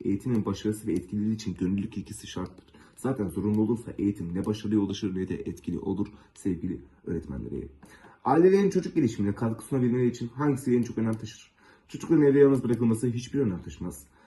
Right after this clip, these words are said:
Sadece öğretmenin yönlendirilmesine güvenmemelidir, araştırmalıdır, farklı yerlerden bilgiler almalıdır. Gelişimsel özellikler hakkında bilgi sahibi olmaları.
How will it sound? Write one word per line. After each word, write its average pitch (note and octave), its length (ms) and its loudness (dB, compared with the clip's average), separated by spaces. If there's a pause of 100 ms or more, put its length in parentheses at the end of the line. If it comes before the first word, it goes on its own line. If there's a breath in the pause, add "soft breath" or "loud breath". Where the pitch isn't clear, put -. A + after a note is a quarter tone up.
(180 soft breath)
Sadece C#3+ 340 4
öğretmenin D3 300 6
yönlendirilmesine C3 760 4
güvenmemelidir, A2+ 840 4
araştırmalıdır, A#2 840 2 (200)
farklı G2 240 -4
yerlerden G#2+ 420 2
bilgiler F2+ 280 -2
almalıdır. A#2+ 460 0 (380 loud breath)
Gelişimsel D3 420 4
özellikler C#3+ 520 4
hakkında A2+ 760 -2
bilgi A#2+ 200 2
sahibi G#2+ 340 0
olmaları. F2 420 -4